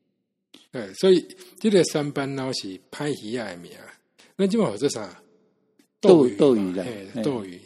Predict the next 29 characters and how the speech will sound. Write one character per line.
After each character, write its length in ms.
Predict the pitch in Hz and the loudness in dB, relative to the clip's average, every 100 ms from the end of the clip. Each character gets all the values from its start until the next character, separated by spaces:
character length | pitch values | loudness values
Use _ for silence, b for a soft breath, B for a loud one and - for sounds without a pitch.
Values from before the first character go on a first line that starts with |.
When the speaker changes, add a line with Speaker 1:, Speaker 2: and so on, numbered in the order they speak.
| - | -6
Speaker 1:
斗， 200 | 156 151 | -4 -4
所 260 | - - 180 | -4 0 0
以 60 | - | 2
斗 220 | 214 165 | 4 4
鱼 220 | 113 107 | 2 -4
迄 200 | 107 147 | -6 -6
Speaker 2:
不 60 | 147 | -2
啦， 120 | 135 - | -2 -2
Speaker 1:
本 100 | 165 | -6
来 60 | |
Speaker 2:
伊， 60 | - | -4
伊， 280 | 165 151 139 | -8 -8 -4
伊 40 | |
这 120 | 160 175 | 0 0
应 120 | 165 | 0
该 100 | 135 | -2
是 120 | 101 | -4
安 100 | 101 | -6
尼 100 | 120 | -4
啦。 180 | 117 98 | -4 -6
迄 80 | 147 - | -8 -4
三 180 | 131 123 | -2 -2
斑 220 | 113 139 135 | 0 0 0
是， 120 | 110 92 87 82 - - | -4 -6 -8 -12 -20 -20
Speaker 1:
嗯。 140 | 117 95 - | -18 -18 -18
Speaker 2:
是 200 | - 110 95 90 - - | -14 -10 -10 -12 -14 -8
鱼 100 | 104 | -6
名 260 | 98 80 80 | -6 -8 -10
啦。 160 | 82 | -14